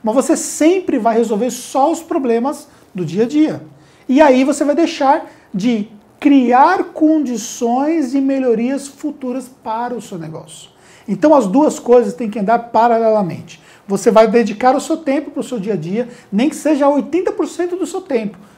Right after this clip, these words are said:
Você vai dedicar pro seu dia a dia, tudo bem. Mas aqueles vinte por cento que sobraram, você vai dedicar para o futuro do seu negócio, para a parte estratégica do negócio. E sabe o que vai acontecer?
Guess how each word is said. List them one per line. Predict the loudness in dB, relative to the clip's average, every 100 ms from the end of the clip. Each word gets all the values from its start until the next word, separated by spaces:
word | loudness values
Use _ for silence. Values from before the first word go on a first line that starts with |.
| _
Você | -14 -10
vai | -4
dedicar | -4 -4 -4 -4
pro | -4
seu | -4
dia | -2 -2
a |
dia, | -4 -8
tudo | -4 -2
bem. | -2 -4 -10 -20 -20 -10 0
Mas | 2 2
aqueles | 2 0 0
vinte | -2 -4
por | -8
cento | -6 -8 -8
que | -12
sobraram, | -10 -4 4 4 2 -8 -16 -10
você | -2 0
vai | 2 2
dedicar | 0 -4 -2 2 4 2 -4 _ _ 4
para | 6 8 6 2
o | -2 -4
futuro | -8 -10 -4 -4
do | -4
seu | -6 -6
negócio, | -6 -8 -10 -14 -12
para | -12
a |
parte | -2 -2 -2 -4
estratégica | -6 -4 -2 2 4 4 0 -8
do | -6
negócio. | -8 -8 -14 -16 -20 _ _ _ _ -8
E |
sabe | 0 0 0
o |
que |
vai | -4
acontecer? | -6 -8 -4 -4 -4